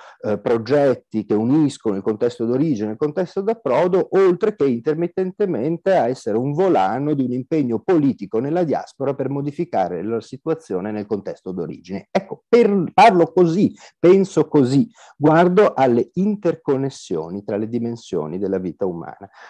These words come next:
Questa è una caratteristica abbastanza ricorrente, mm, dunque, mm, l'ambizione o presuntuosa olistica è andata via,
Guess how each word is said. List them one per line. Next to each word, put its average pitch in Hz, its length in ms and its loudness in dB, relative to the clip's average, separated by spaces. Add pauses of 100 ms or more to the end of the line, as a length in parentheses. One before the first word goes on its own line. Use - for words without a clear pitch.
(100)
Questa - 480 4
è 151 300 4
una 131 240 0
caratteristica 120 1160 0
abbastanza 101 1080 -4
ricorrente, 101 1160 -4
mm, 98 380 -6 (400)
dunque, 147 460 2 (100)
mm, 160 220 2
l'ambizione 160 920 2
o 98 140 -2 (100)
presuntuosa 123 960 0
olistica 95 720 -8
è 107 120 0
andata 90 720 2
via, 95 480 0